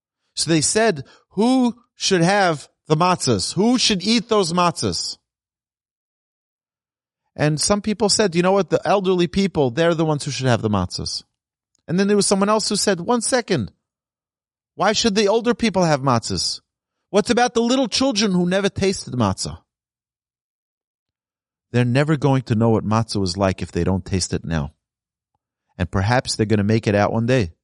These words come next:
We're gonna know what matzah tasted like, but they'll never know. And therefore it should go to the children.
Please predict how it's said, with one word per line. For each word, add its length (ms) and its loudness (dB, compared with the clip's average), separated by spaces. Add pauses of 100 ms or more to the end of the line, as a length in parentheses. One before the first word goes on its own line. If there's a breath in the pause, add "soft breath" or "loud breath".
(460)
We're 240 0
gonna 200 0
know 140 2
what 120 0
matzah 300 -2
tasted 360 -6
like, 300 -8 (480)
but 120 -20
they'll 180 4
never 280 2
know. 260 -2 (1200)
And 120 0
therefore 420 4
it 80 -2
should 160 -10
go 100 4
to 80 4
the 80 -4
children. 440 -6